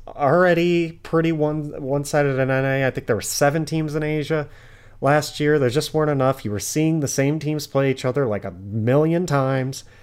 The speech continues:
It was getting boring. Um,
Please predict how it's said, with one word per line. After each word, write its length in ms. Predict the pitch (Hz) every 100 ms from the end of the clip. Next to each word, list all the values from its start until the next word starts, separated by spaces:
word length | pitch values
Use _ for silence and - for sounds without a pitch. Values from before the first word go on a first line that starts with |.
| - -
It 140 | - 101
was 120 | 101
getting 300 | 131 147 165
boring. 540 | 139 139 135 131 131 131 - - - - -
Um, 640 | 110 113 110 110 104 101